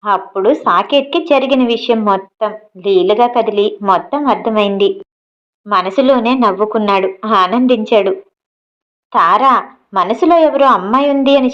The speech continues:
చెప్పినప్పుడు మాత్రమే విన్నదని, ఆ తర్వాత జరిగింది తనకి తెలియదని అర్థమైంది.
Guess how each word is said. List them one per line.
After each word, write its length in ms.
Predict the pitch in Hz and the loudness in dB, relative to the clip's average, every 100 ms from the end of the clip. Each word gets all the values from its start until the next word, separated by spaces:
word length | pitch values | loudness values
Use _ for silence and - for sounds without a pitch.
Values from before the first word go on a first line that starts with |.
| 196 | -2
చెప్పినప్పుడు 520 | 185 240 233 233 214 | -2 -2 -2 -2 -4
మాత్రమే 580 | 185 170 180 247 262 254 | 0 -2 -2 -2 0 0
విన్నదని, 640 | 220 208 202 196 202 202 - | 2 0 0 -2 -4 -8 -6
ఆ 100 | 226 | -2
తర్వాత 440 | 202 175 165 226 262 | 0 0 0 0 0
జరిగింది 500 | 269 247 226 226 277 | 0 0 -2 -2 0
తనకి 300 | 330 294 262 | 0 0 -2
తెలియదని 580 | - 185 202 247 220 254 | -4 0 2 2 2 2
అర్థమైంది. 640 | 240 226 202 196 196 196 | 0 -4 -4 -4 -4 -6